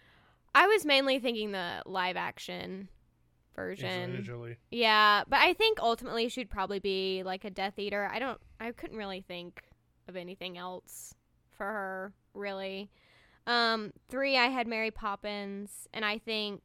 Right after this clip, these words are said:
Speaker 1: I just put that she would be a good Order of the Phoenix member. Like, I don't know what her other job would be, like, her main
Speaker 2: I like
Speaker 1: front
Speaker 2: that.
Speaker 1: job. Um, then two, I had Scarlet Witch, which I was surprised wasn't on either of y'all's lists.
Speaker 2: I couldn't think of where to put her because the,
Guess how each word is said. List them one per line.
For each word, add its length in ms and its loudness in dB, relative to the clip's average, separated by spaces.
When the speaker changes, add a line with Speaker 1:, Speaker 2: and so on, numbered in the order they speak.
Speaker 1:
I 140 6
just 160 -6
put 140 0
that 120 -2
she 120 -4
would 100 -2
be 100 -2
a 80 0
good 240 -4
Order 260 -4
of 120 -8
the 80 -12
Phoenix 440 -8
member. 440 0
Like, 160 -2
I 60 0
don't 100 0
know 100 0
what 120 0
her 180 -6
other 260 0
job 340 -8
would 160 -12
be, 400 -10
like, 200 -14
her 100 -12
main 560 -8
Speaker 2:
I 60 -16
like 40 -8
Speaker 1:
front 140 -8
Speaker 2:
that. 140 -10
Speaker 1:
job. 460 -6
Um, 540 -6
then 200 -4
two, 300 -4
I 100 4
had 180 -2
Scarlet 420 -2
Witch, 400 -6
which 200 -12
I 120 0
was 140 -8
surprised 640 -6
wasn't 280 -10
on 340 -14
either 260 -8
of 140 -10
y'all's 320 -10
lists. 520 -12
Speaker 2:
I 100 -2
couldn't 300 -2
think 240 -4
of 180 2
where 240 4
to 240 -4
put 260 -2
her 180 -2
because 440 -6
the, 360 -4